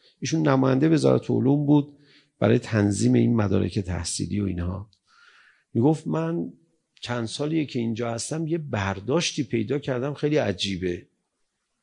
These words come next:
گفتم: «چه برداشتی؟» گفت: «من فکر می‌کردم از دور مثلاً جوونا به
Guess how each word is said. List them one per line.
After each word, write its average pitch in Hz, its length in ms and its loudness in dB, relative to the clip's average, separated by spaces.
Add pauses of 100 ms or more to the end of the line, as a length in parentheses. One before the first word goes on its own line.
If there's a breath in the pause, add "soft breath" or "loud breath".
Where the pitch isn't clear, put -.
(380)
گفتم: 127 300 -4
«چه 151 200 0
برداشتی؟» 131 720 2 (840 loud breath)
گفت: 175 160 2
«من 220 100 4
فکر 214 300 -2
می‌کردم 196 560 0
از 139 300 0
دور 143 480 2 (680)
مثلاً 208 360 2
جوونا 185 580 2
به 175 180 0